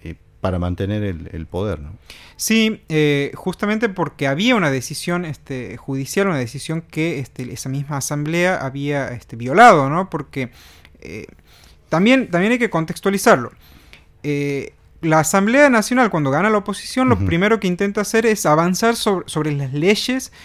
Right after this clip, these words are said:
Speaker 2: que habían, eh, permitido que, eh, el petróleo sea público, que le, es decir, que el Estado controle la mayoría, la mayor parte del petróleo.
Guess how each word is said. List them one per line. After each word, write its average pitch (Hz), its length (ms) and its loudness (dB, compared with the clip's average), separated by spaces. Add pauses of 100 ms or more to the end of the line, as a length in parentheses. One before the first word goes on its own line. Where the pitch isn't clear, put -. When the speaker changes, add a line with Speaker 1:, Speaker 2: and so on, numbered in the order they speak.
(240)
Speaker 2:
que 156 120 4
habían, 180 380 4
eh, 123 760 -4
permitido 165 640 0
que, 139 160 -4
eh, 117 720 -10
el 127 120 -8
petróleo 190 480 0
sea - 400 0 (240)
público, 120 600 -2
que 131 140 -8
le, 131 120 -8
es 131 80 -8
decir, 135 260 -10
que 123 80 -10
el 123 60 -8
Estado 233 360 -2
controle 185 680 2
la 143 100 -4
mayoría, 139 400 -6 (120)
la 131 140 -8
mayor 123 320 -8
parte 143 300 -8
del 123 100 -8
petróleo. - 500 -16